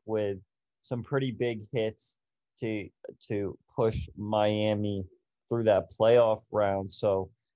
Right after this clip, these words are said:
I'm gonna give this, like, a B plus. I mean, especially when you see the return <laughs> that they got on him. I mean, they only had to give up, uh, Julio Frias, who I believe was the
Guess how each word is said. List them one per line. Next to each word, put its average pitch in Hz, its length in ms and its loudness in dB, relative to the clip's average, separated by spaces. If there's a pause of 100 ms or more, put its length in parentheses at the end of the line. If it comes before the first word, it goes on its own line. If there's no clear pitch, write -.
(320)
I'm 151 100 -2
gonna 302 180 0
give 147 280 -2
this, 135 200 -4
like, 135 160 0
a 107 60 -2
B 127 320 -4
plus. 135 600 -2 (100)
I 120 100 -2
mean, 120 380 -4 (280)
especially 175 400 -2
when 175 180 0
you 139 100 0
see 151 240 -4
the 143 100 0
return 120 540 -4
<laughs> 170 220 -4
that 190 160 -2
they 185 120 0
got 165 340 2
on 180 220 0
him. 196 220 -6 (500)
I - 80 0
mean, 170 260 -2
they 175 200 4
only 208 220 0
had 170 160 0
to 156 60 0
give 135 360 2
up, 143 320 0 (640)
uh, 101 240 -4 (160)
Julio 156 800 0 (220)
Frias, 143 680 -2 (240)
who 127 160 -4
I 120 100 2
believe 120 360 -6
was 117 140 -6
the 117 80 -4